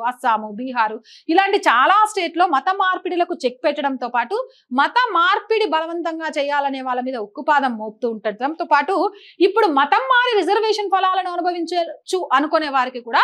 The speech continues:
సుప్రీంకోర్టు ఉత్తర్వులతో చెక్ పడనుందట. మీరు అయితే ఈ ధర్మంలో బ్రతుకుతూ ఈ ధర్మానికి ఇచ్చే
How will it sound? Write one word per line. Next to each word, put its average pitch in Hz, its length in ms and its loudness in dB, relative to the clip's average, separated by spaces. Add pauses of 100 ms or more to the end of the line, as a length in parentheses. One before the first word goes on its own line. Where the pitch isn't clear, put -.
(340)
సుప్రీంకోర్టు 427 760 0
ఉత్తర్వులతో 311 640 -4 (120)
చెక్ 392 200 0
పడనుందట. 196 520 -2 (480)
మీరు 294 560 -4 (180)
అయితే 392 540 2 (120)
ఈ 269 220 -6
ధర్మంలో 339 600 2
బ్రతుకుతూ 311 680 -4
ఈ 269 120 -8
ధర్మానికి 339 600 -2
ఇచ్చే 330 480 -4